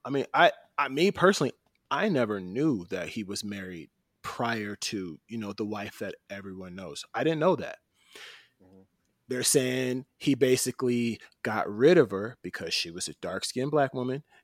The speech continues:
Speaker 1: And
Speaker 2: Mm-hmm.
Speaker 1: back then, he felt that his message would not be heard with her in his court. It's a long story. Just do the research. It's, it's out there. But after I read it,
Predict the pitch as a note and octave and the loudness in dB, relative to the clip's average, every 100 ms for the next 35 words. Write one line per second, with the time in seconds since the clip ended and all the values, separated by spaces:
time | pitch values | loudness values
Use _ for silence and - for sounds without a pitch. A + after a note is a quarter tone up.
0 | _ G2+ F#2+ F#2+ G2 A2 - C3+ A2 A2+ | _ -14 -8 -4 -4 -4 -2 0 0 -2
1 | C3+ - A2+ A#2+ - G#2 G2 - - G2+ | -4 -4 -4 -4 -2 -2 -2 -6 -4 -4
2 | - A2+ G#2+ G#2+ A2+ - G#2 G2 - G2 | -4 -6 -4 -4 -4 -2 -2 -4 -4 -6
3 | G2+ G2+ G2 - A2 A2+ E3 D3+ A#2 G#2 | -6 -6 -6 -6 -6 -2 6 6 6 0
4 | A#2+ - _ _ _ _ _ _ G#2 A2+ | -4 -16 _ _ _ _ _ _ -6 -6
5 | - - B2 A#2+ A2+ A2 _ _ _ _ | -6 -4 0 0 0 -4 _ _ _ _
6 | _ _ A2+ A2 - - - E3+ F#3 E3 | _ _ -10 -8 -6 -4 -2 4 6 8
7 | F3+ F3 - F3 A2 - E3 A#2 F#3+ G#3+ | 8 8 8 6 6 2 0 6 8 8
8 | G#3 G3+ - F#3 G#2+ - C#3+ - - D#3 | 8 8 10 8 8 4 2 4 0 2
9 | - F3 F3 A#2 G#2 C#3 - D3+ F#3 E3+ | 8 8 8 4 4 2 6 8 8 8
10 | D3 F3+ D#3+ C#3+ C3 B2 B2 | 8 8 8 4 4 2 0